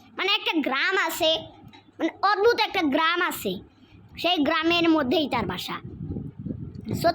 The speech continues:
চলো গাইস, আমি এখন ফটাফট চলে যাই সেই বাবার বাসায়।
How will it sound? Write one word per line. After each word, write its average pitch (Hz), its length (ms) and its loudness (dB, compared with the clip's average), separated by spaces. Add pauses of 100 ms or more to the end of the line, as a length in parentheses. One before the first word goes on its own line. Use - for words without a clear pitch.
(100)
চলো 440 240 4 (120)
গাইস, 339 260 2 (920)
আমি 330 160 2 (120)
এখন 370 180 2 (160)
ফটাফট 415 480 2 (140)
চলে 427 260 6
যাই 494 420 10 (480)
সেই 403 180 6 (220)
বাবার 587 440 12
বাসায়। 269 320 -2